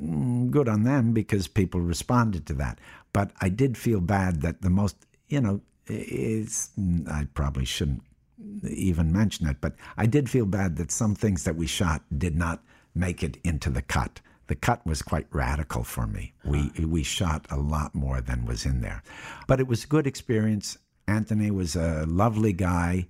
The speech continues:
Speaker 1: very committed, very gentle. It was a good experience.
Speaker 2: Another amazing thing about you is that your fan base, I think demographically, is probably as diverse as, as anybody's. And to that point, the Boondock Saints
Speaker 1: <laughs>
Speaker 2: is a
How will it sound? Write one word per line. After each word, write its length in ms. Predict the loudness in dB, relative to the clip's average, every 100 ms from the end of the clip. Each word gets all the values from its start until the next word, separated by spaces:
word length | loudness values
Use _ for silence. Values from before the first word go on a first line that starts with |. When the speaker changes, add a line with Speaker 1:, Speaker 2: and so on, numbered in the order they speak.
| -10 -10
Speaker 1:
very 640 | -2 2 2 4 2 0
committed, 520 | 0 2 4 4 2
very 300 | 0 0 2
gentle. 680 | 0 0 0 0 0 -2 -4 _ -2
It 40 |
was 160 | -2 2
a 20 |
good 160 | 0 0
experience. 720 | -2 -2 -2 -2 -4 -8 -10 -20 _ -4
Speaker 2:
Another 540 | 0 2 2 2 0 -6
amazing 360 | -2 0 0 0
thing 140 | 0 0
about 260 | 0 0
you 180 | 0 0
is 180 | 0 -2
that 240 | -2 -2
your 600 | -2 0 2 2 2 0 -6
fan 360 | _ -4 0 0
base, 340 | 0 -4 -4
I 100 | -4
think 280 | -4 -2 -2
demographically, 840 | 0 0 0 2 2 0 -4 -2 -2
is 120 | -2
probably 540 | -2 -2 0 0 0
as 260 | -2 -2 -4
diverse 500 | -4 -2 0 0 0
as, 360 | -2 -2 -4 -4
as 180 | -4 0
anybody's. 680 | 2 2 2 -2 0 -2 -4 -12 _ -8
And 420 | 0 4 4 2
to 160 | 0 2
that 240 | 4 2 -2
point, 380 | 0 2 2 -2
the 100 | -6
Boondock 500 | 0 4 4 4 0
Saints 540 | 0 0 0 -2 -8 -8
Speaker 1:
<laughs> 60 | -4
Speaker 2:
is 680 | 0 2 4 4 4 2 -2
a 420 | 0 2 2 0